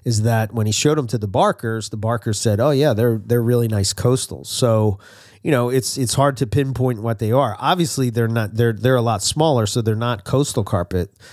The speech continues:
It's, it, you know, it's hard to tell. Um, so we also have,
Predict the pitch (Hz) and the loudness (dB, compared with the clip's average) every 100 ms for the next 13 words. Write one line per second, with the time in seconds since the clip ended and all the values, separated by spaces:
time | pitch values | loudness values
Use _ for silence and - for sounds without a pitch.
0 | - _ _ - 107 - - 120 104 _ | -20 _ _ -2 -2 -4 -2 -2 -2 _
1 | 117 95 87 - 113 - 135 107 101 - | -2 0 -2 -2 -2 2 0 0 -4 -4
2 | 92 90 _ - 107 98 95 - _ _ | -6 -6 _ -2 0 0 -4 -10 _ _
3 | - - - - - - _ _ - _ | -18 -18 -20 -20 -20 -20 _ _ -20 _
4 | _ _ _ _ _ _ _ _ _ - | _ _ _ _ _ _ _ _ _ 0
5 | 180 147 165 165 180 - 143 131 123 120 | 0 0 0 4 4 2 0 0 -4 -4
6 | 117 104 - | -6 -8 -14